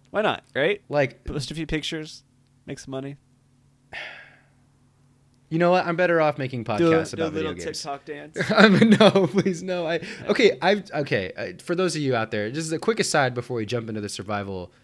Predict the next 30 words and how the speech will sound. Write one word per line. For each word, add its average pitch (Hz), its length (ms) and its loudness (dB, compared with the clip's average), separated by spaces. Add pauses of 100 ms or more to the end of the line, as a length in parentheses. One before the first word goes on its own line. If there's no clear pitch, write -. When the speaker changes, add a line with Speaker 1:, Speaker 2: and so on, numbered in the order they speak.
(120)
Speaker 2:
genre, 104 500 -4
which 98 240 -10
it, 95 180 -8
I'm 98 200 -8
really 104 160 -4
excited 98 240 -4
to 92 80 -8
get 98 120 -8
into 92 280 -10
here. 82 260 -12 (720)
I, 147 140 -2 (140)
I've, 139 260 -2
I've 131 140 -4
been 208 180 -2
seeing 113 600 -4 (400)
people 139 300 -4
that 135 160 0
do, 123 520 -2 (280)
they're 123 140 -2
making 156 320 0
a 190 60 0
TikTok - 600 -8
in 131 180 -4
public. - 440 -10 (140)
Like, 107 260 -10
they're, 110 320 -6
I'm 113 100 -6
walking 135 300 -4
around 170 260 0
somewhere, 98 460 -10